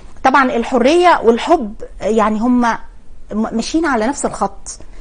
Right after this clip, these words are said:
يعني مفيش حب بدون حرية ومفيش حرية، آه، بدون حب. فهو يمكن لقب لأن هو كتب يعني على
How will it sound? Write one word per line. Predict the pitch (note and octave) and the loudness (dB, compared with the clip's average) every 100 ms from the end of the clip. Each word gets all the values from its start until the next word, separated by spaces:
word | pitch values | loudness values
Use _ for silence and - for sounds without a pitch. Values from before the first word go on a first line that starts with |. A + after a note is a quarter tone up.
| - - | -12 0
يعني | G#3+ G#3+ | 2 2
مفيش | G#3+ E4 - | 0 0 0
حب | - B3 F#3+ | 2 2 0
بدون | - G#3 G3 C#4+ A#3+ | -4 -2 2 2 0
حرية | - F#3+ A3 C4 A#3 | 0 2 2 4 2
ومفيش | G#3 C4 - | 0 -4 -2
حرية، | A3 G#3+ C4+ C4+ - - - - | 2 4 4 2 0 -10 -10 0
آه، | G3+ G#3 | 4 4
بدون | F#3+ G3+ D4 | 4 2 2
حب. | - A#3+ F3+ - - - - | 2 0 0 -8 -14 -14 -2
فهو | A#3+ A3 D#4+ D#4 C#4 - | 2 6 6 8 6 2
يمكن | A3+ A#3 C4 G#3+ | 0 2 2 4
لقب | D#4 - C4+ G3 | 2 2 0 2
لأن | G#3 A3+ B3 | 2 4 6
هو | D4 D4 - - | 6 6 4 0
كتب | D4+ E4 D4+ G3 | 0 4 2 2
يعني | - G#3+ G3+ G#3 G#3+ G#3 - - | 0 2 4 2 -4 -8 -14 -2
على | F3+ | 2